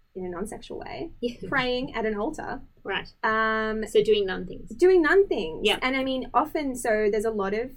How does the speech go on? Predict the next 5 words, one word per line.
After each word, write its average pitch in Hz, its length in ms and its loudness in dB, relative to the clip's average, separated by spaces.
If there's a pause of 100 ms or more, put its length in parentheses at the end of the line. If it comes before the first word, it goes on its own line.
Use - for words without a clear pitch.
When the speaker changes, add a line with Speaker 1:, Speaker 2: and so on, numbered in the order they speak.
(120)
Speaker 1:
um, 190 500 -4
illustrated, 196 680 -6 (240)
um, 175 320 -12
children's 302 440 -6
books - 460 -10